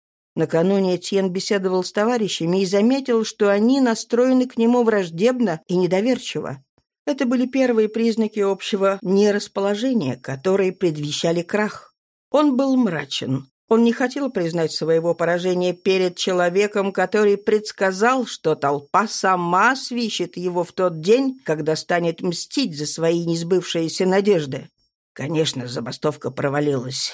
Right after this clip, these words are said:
Я и сам знаю, это не хуже Плюшара", отвечал Этьен.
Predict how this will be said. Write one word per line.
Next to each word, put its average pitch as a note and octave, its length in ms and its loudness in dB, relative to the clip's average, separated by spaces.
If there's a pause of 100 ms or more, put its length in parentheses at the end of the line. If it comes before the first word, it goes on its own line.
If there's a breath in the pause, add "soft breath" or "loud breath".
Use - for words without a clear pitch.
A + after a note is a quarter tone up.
(120)
Я C#3+ 220 -4
и C#3 100 -2
сам F3+ 260 0
знаю, D3+ 380 0
это D3 180 -2
не D#3+ 100 0
хуже D#3+ 360 0
Плюшара", B2+ 760 -6 (200)
отвечал D#3+ 500 -2
Этьен. C#3 500 -4